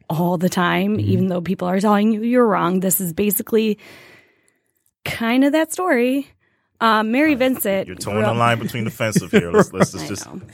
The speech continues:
Speaker 3: you're towing the line.
Speaker 1: <laughs> I know.
Speaker 3: All right.
Speaker 1: But Mary Vincent, um, she grew up in Las Vegas with her parents. Her mom dealt cards, and her dad,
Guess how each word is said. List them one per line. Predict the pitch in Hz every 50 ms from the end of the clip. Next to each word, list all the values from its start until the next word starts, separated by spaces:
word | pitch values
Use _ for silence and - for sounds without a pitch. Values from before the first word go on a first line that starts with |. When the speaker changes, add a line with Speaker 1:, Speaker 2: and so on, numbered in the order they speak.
| 87 85
Speaker 3:
you're | 82 90
towing | - - 110 104 110 120
the | 123 120 127
line. | 117 110 104 - 95 185 92
Speaker 1:
<laughs> | 196 170 - - 196 190 196 196 202 196 190 185 180 196 208 - -
I | - 190
know. | 185 - - - - - - - -
Speaker 3:
All | - 87
right. | 85 80 78 76 - _
Speaker 1:
But | - 285
Mary | 277 311 320 320 311
Vincent, | 277 247 247 240 233 - 226 220 220 - -
um, | - 202 196 185 180 170 180 185 196 196 - _ _ -
she | - - -
grew | - 214
up | 214 226
in | 247
Las | 240 214 202 214 214 214 - -
Vegas | - 190 180 175 180 180 190 185 -
with | 202 185
her | 185 196
parents. | 175 185 180 165 165 170 170 165 -
Her | - 190
mom | 175 175 170 170 175 175
dealt | 165 170 160 - -
cards, | - - 180 165 165 165 190 202 220 - - - - - _ -
and | - 190 196 190 175 175 175 180 175 180
her | 180 - 185 175 170
dad, | 165 - 190 180 175 175 170 175 175 -